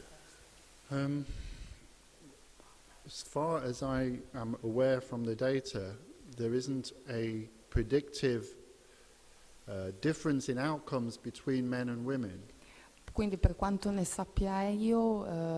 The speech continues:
Speaker 2: è come dicono i dati, non c'è una differenza, eh,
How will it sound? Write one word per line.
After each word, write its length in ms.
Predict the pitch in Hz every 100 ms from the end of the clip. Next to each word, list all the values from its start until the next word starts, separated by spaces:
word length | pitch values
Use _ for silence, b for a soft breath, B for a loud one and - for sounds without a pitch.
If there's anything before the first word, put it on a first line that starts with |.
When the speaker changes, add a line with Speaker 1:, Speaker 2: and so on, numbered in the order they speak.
| 160 160 156 151 156
Speaker 2:
è 160 | 160 156
come 240 | - 170 170
dicono 380 | 170 - 180 175
i 100 | 175
dati, 500 | 185 190 185 - 190
non 220 | 170 160
c'è 180 | - 180
una 280 | 170 170
differenza, 1000 | 160 160 - 175 175 185 190 - - 190 190 B B B
eh, 80 | -